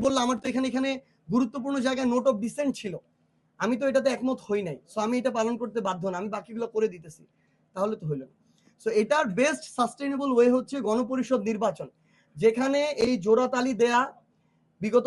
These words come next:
চুয়ান্ন বছরের যে সংবিধান, আধিপত্যবাদ চেপে বসা যে সংবিধান, বাকশালী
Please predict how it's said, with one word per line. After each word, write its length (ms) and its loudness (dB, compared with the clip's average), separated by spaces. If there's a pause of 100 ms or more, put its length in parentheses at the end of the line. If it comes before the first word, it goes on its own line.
(120)
চুয়ান্ন 280 4 (120)
বছরের 400 4
যে 80 0 (100)
সংবিধান, 440 0 (600)
আধিপত্যবাদ 720 2
চেপে 260 -2
বসা 240 0
যে 140 -4
সংবিধান, 380 -2 (720)
বাকশালী 500 2